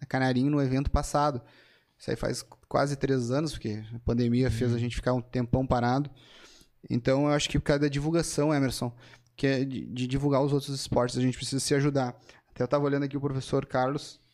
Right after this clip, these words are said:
Speaker 1: de jiu-jitsu, tava online, tava online aqui, tava deixando um salve aqui. Ah, ele também, a gente vai iniciar um projeto agora, daqui a um tempo aí,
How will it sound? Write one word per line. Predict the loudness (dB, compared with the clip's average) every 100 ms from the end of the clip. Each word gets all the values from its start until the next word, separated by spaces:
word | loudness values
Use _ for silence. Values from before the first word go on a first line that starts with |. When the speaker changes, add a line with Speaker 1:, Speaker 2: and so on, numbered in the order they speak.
| _
Speaker 1:
de | -18
jiu-jitsu, | -12 -8 -8 -8 -6
tava | -4
online, | -4 -6 -6 -8 -10
tava | -10 -10
online | -8 -8 -10
aqui, | -12
tava | -12 -10 -10
deixando | -12 -14 -14 -14
um |
salve | -12 -8 -8 -8
aqui. | -8 -10 -10 -14 _ _ _ _ _
Ah, | 0 2 4 4 4 4 2 -2 -12 -20 -20 -20 -20 -20 -10
ele | -4 -2
também, | 2 2 2 2 2
a | 2
gente | 2 2
vai | 2
iniciar | 2 0 -2
um |
projeto | 0 -2 0 -2 -2
agora, | -2 -2 -2 -6 -10 _ _ _ _
daqui | -8 -4
a |
um | -4
tempo | -2 -2 -2
aí, | -4 -6